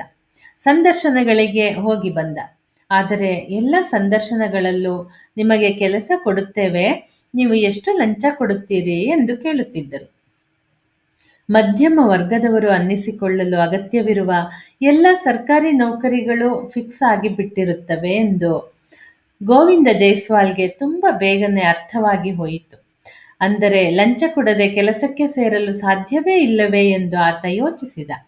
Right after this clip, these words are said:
ಆ ಪ್ರಶ್ನೆಯನ್ನು ಹತ್ತಾರು ಮಂದಿಗೂ ಕೇಳಿದ. ಲಂಚವನ್ನೇ ಪಡೆಯದೆ ಕೇವಲ ಪ್ರತಿಭೆಯನ್ನು, ಮೆರಿಟನ್ನು ಆಧರಿಸಿ ಕೊಡುವ ನೌಕರಿ ಎಂದರೆ ಜಿಲ್ಲಾಧಿಕಾರಿ ಹುದ್ದೆ,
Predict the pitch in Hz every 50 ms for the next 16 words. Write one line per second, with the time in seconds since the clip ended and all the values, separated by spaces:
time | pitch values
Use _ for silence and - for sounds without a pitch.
0 | _ _ _ _ _ _ _ _ _ _ - _ - 254 262 254 269 269 269 269
1 | - - 349 349 330 302 285 269 240 208 247 - 302 311 339 359 359 330 302 262
2 | 254 247 262 254 285 302 294 - - 220 208 202 196 202 175 180 165 - - -
3 | - - - - - - - 269 277 285 302 294 370 370 330 339 330 320 330 330
4 | 330 - 262 233 247 247 254 240 233 233 240 233 226 226 - 247 240 240 233 240
5 | 233 226 220 214 214 220 220 220 - 294 294 285 320 311 311 285 254 240 226 226
6 | 214 196 185 190 202 214 277 320 330 - 349 330 311 285 254 220 196 190 190 196
7 | 214 214 226 220 - - - - - 190 185 185 185 185 175 180 185 202 208 208
8 | - 247 240 233 226 202 190 185 175 180 175 180 175 165 - - - _ _ _
9 | _ - _ _ _ - 175 175 214 208 208 220 226 233 247 247 240 - 233 208
10 | 190 190 202 196 185 170 156 - 156 - -